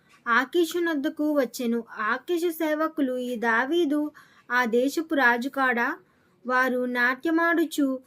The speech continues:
గాన ప్రతిగానములు చేయుచు సౌలు వేల కొలది హతము చేసిననియు, దావీదు పదివేల కొలది హతము చేసిననియు పాడిన పాటలు ఇతని గురించియే గదా?" అని అతన్ని బట్టి రాజుతో మాట్లాడగా, దావీదు ఆ మాటలు తన మనసులో ఉంచుకొని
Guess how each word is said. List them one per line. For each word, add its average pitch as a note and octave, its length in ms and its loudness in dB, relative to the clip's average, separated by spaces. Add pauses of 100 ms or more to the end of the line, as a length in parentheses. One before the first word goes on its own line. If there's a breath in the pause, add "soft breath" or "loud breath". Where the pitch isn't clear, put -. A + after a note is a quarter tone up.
(280 soft breath)
గాన B3 320 0
ప్రతిగానములు D#4+ 800 0
చేయుచు C#4+ 600 0
సౌలు D#4 380 4
వేల D4+ 380 4
కొలది D4+ 460 2
హతము B3+ 340 -4
చేసిననియు, C#4 760 -2
దావీదు C#4+ 800 0
పదివేల C#4 420 0
కొలది D#4+ 400 -2
హతము C4 360 -2
చేసిననియు C4+ 840 -2
పాడిన C4+ 380 6
పాటలు C#4 520 4
ఇతని C#4+ 320 2
గురించియే D#4+ 760 4
గదా?" B3 160 0
అని A#3+ 500 0 (380 soft breath)
అతన్ని B3+ 340 0
బట్టి C4+ 480 2
రాజుతో C#4+ 580 2
మాట్లాడగా, B3 760 2
దావీదు C#4 640 2
ఆ C4+ 180 2
మాటలు C4+ 540 0
తన D4 220 -4
మనసులో B3+ 520 -4
ఉంచుకొని C4 720 -2